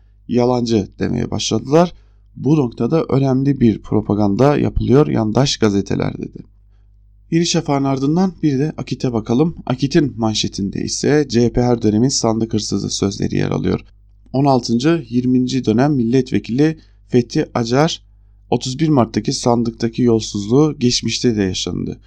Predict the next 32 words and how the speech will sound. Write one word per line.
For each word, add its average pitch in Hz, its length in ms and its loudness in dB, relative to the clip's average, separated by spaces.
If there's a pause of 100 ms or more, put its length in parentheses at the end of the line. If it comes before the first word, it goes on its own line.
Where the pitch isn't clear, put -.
(260)
Mezar 139 320 6
taşlarındaki 135 580 2
isimler 143 300 0
seçmen 131 420 2
listesine 117 420 0
yazılarak 156 560 2 (280)
C 135 120 6
H 139 100 6
P 143 140 6
lehine 123 220 4
oy 135 220 4
kullandırıldı. 95 760 -2 (320)
Ecevit'in 139 440 4
kurduğu 127 380 -2
kırkıncı, 120 520 -6
kırk 123 260 0
ikinci 131 280 -6
hükümeti 123 360 -2
Milli 127 240 -2
Savunma 127 400 0
Bakanı 117 320 0
olan 120 380 4 (760)
Esat 120 420 2
Işık, 151 400 0 (340)
bin 139 140 4
dokuz 131 220 0
yüz 120 80 -2
yetmiş - 280 0
yedi 120 160 0
seçiminde 120 580 0 (120)
on 160 140 4
üç 127 160 2